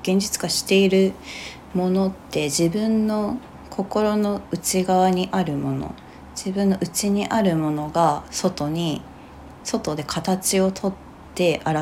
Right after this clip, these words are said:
れているという仕組みというか、それ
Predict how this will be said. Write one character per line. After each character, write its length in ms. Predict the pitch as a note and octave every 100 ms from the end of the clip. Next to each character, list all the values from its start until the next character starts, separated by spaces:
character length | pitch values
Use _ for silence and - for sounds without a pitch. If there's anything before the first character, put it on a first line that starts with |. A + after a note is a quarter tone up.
| D#3 D#3
れ 120 | C#3
て 140 | -
い 120 | C#3+
る 160 | C#3 C#3+ - - - - -
と 120 | G3
い 420 | G3 F#3 F3+ F3
う 40 | - - - - - - - - - - - - - -
仕 160 | -
組 240 | - F3+ E3+
み 20 |
と 140 | E3+
い 80 | E3
う 60 | D3
か、 200 | - -
そ 280 | - - G3+
れ 580 | G#3+ A3 A3 A3 A3